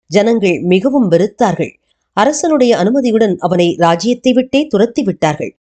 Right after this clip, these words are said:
ஆனால் அவனுக்கு பிறந்த மகன் அம்சுமான் என்ற ராஜகுமாரன் மிகவும் குணசாலி, எல்லோருடைய அன்பையும் நன்மதிப்பையும் சம்பாதித்தான். சீலமும் அறிவும் பொருந்தியவனாக வளர்ந்தான். சகரன் ஒரு பெரும் அஸ்வமேத யாகம் செய்ய நிச்சயித்ததின் பேரில்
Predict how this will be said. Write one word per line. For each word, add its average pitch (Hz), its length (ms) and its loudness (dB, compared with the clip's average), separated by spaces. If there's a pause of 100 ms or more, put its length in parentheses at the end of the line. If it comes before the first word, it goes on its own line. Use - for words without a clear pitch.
ஆனால் 285 320 0
அவனுக்கு 254 460 -2
பிறந்த 294 400 2
மகன் 190 400 -2 (320)
அம்சுமான் 285 540 0
என்ற 190 240 2
ராஜகுமாரன் 180 760 0 (220)
மிகவும் 262 520 0
குணசாலி, 185 600 0 (280)
எல்லோருடைய 196 680 2
அன்பையும் 220 460 0
நன்மதிப்பையும் 190 840 0
சம்பாதித்தான். 160 680 -2 (360)
சீலமும் 277 560 2
அறிவும் 240 380 0
பொருந்தியவனாக 208 720 2
வளர்ந்தான். 170 480 0 (400)
சகரன் 247 640 -2
ஒரு 185 260 0
பெரும் 247 400 2
அஸ்வமேத 269 520 0
யாகம் 175 400 0
செய்ய 170 260 0
நிச்சயித்ததின் 165 680 0
பேரில் 175 460 0